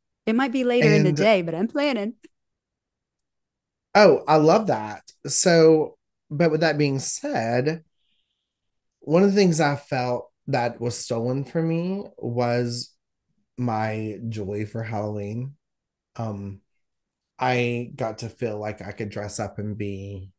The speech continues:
Speaker 2: accepted. I, I was able to dress up and be somebody else that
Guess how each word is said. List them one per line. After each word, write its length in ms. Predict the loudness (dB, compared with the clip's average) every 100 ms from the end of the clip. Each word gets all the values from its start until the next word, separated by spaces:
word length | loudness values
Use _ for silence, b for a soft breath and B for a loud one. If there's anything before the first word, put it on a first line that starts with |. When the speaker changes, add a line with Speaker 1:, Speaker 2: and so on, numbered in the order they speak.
| _ -18
Speaker 2:
accepted. 600 | -10 -10 -8 -8 -8 -8 _ -6
I, 200 | -6 -6
I 180 | -8
was 180 | -8 -6
able 200 | -6 -8
to 140 | -8 -8
dress 340 | -6 -6 -6
up 160 | -8 -8
and 120 | -8
be 380 | -8 -10 -12 -16 _ _ _ _ _ _ _ _ _ _ _ _ _
somebody 560 | -8 -4 -4 -4 -6 -8
else 380 | -12 -10 -10 -8
that 320 | -6 -8 -10